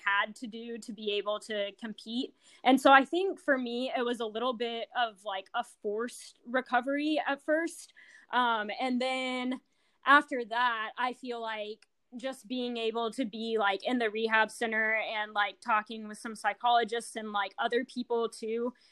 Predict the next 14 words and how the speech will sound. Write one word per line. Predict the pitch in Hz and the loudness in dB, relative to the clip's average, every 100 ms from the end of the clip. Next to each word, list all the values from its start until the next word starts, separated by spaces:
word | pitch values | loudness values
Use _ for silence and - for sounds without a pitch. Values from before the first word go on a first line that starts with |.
| _ | _
that | 226 240 233 - | 4 6 4 -2
had | - 247 240 | 0 0 2
problems | - 247 247 254 247 | 0 0 0 -4 -4
and | 214 214 208 | -6 -8 -8
building | 190 233 233 226 | -4 -2 -2 -2
that | 202 185 | -2 -2
community | 233 226 220 220 233 233 220 | -6 -6 -2 -2 -2 -2 -2
and | 233 | -2
being | 226 220 | -4 -4
able | 220 208 | -4 -2
to | 208 202 | -4 -6
talk | - 208 214 | 0 2 2
with | 226 233 | -2 -2
it | 226 214 | -4 -4